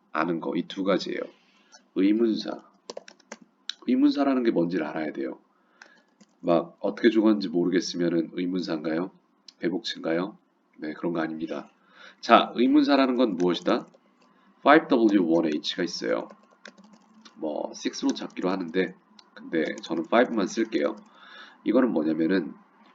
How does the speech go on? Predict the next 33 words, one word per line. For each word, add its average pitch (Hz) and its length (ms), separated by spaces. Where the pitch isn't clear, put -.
어, 76 680
who도 113 400
될 82 180
수 - 200
있고, 78 440
what도 78 360
될 85 180
수 - 160
있겠죠. 120 680
그리고 - 640
where도 87 380
될 80 200
수 78 160
있고, 78 280
when도 82 300
될 76 180
수 - 160
있고, 78 300
why도 80 340
될 71 180
수 71 140
있고, - 160
how도 113 320
될 71 160
수 - 160
있어요. 82 480
육하 107 240
원칙이죠. 95 640
언제, 98 300
어디서, 85 300
무엇을, 90 400
어떻게, - 320
왜, - 360